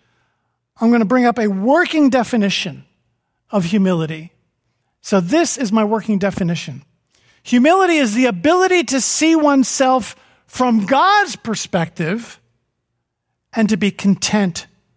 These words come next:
with it. And that is to say, this means this. Being able to take an honest look at yourself, accepting your flaws,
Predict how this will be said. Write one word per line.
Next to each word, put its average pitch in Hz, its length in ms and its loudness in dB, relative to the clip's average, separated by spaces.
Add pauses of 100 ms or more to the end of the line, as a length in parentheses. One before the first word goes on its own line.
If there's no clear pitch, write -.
(280)
with 151 260 -6
it. - 280 -12 (1500)
And 220 100 4
that 233 140 2
is 233 120 -2
to 226 100 -6
say, 226 300 0
this 220 280 -4
means 220 300 2
this. - 300 -8 (340)
Being 277 220 2
able 359 220 2
to 311 120 2
take 262 240 -2
an 262 100 -2 (180)
honest 330 540 0
look 254 240 0
at 233 160 -4
yourself, 185 680 -6 (460)
accepting 269 720 0
your 220 160 2
flaws, 277 880 0